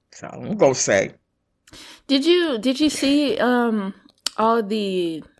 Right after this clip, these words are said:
Speaker 2: I don't wanna say talk, but everything of, I didn't realize that Sue Bird and LeBron James were drafted in the same year. They're both in the se-, in their seventeenth season and just won their fourth championship. I didn't know that.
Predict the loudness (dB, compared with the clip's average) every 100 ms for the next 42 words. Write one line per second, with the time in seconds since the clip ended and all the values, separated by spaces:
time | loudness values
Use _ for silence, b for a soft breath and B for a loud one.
0 | -12 -8 -6 -8 -10 -12 -12 -8 -6 -8
1 | -8 -6 -2 -2 -2 -4 -8 -6 -6 -4
2 | -4 -6 -8 B -2 2 2 4 4 4
3 | 2 0 -2 -6 -2 -2 -2 0 2 2
4 | -2 -4 -4 -4 -6 -6 -4 -4 -4 -4
5 | -6 -6 -8 -6 -6 -6 -6 -6 -6 -8
6 | -10 -8 -8 -8 -10 -8 -8 -10 -12 -16
7 | -20 _ _ -6 -4 -4 -6 -10 -10 -8
8 | -10 -8 -10 -10 -8 -8 -8 -8 -10 -10
9 | -10 -10 -12 -14 -18 -16 -14 -10 -10 -10
10 | -12 -12 -14 -12 -14 -14 -16 -16 -16 -18
11 | -18 -20 -20 _ _ _ _ _ _ _
12 | _ _ _ _ -20 -8 0 4 4 2
13 | 0 -6